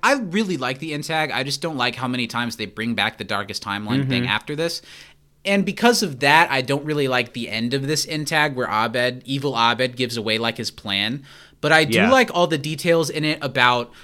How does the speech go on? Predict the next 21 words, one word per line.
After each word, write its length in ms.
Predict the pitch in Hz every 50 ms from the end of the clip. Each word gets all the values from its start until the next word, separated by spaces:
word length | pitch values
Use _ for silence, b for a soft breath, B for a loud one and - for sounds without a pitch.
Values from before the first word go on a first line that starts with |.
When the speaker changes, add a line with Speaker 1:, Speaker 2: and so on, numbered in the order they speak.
| b b b
Speaker 1:
what 260 | 131 127 151 165 160
happened 540 | - - 175 165 160 - - 151 139 139 135
to 100 | 143 147
all 240 | 113 135 135 139 135
of 100 | 131 123
these 160 | 135 131 123
people 500 | - - - 135 127 120 - 117 113 117
after 360 | 113 117 123 123 - - 117 107
that 260 | 113 107 113 - -
event. 340 | 107 95 104 98 92 - -
Speaker 2:
Mm-hmm. 320 | - 135 147 143 139 147 135
Speaker 1:
Pierce 400 | 113 101 180 202 233 - - -
died. 720 | 135 127 135 135 139 127 113 104 98 95 98 107 127 120 - b b b b b b -
Annie's 440 | 147 151 160 180 214 220 220 202 -
been 220 | - 165 151 143
sent 380 | - - - 156 147 143 - -
off 320 | 147 139 135 135 135 139 -
to 220 | - - 139 139
an 120 | 131 120 120
insane 460 | 117 113 - - - 131 135 135 131
asylum. 680 | 113 - - 110 98 95 95 95 95 92 95 110 127